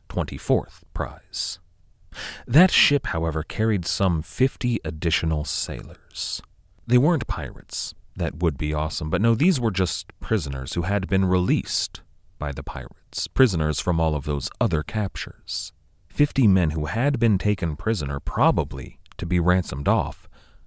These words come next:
were freely returned to Boston. This move suggested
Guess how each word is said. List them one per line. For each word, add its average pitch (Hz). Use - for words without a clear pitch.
were 85
freely 139
returned 135
to 92
Boston. -
This 120
move 95
suggested -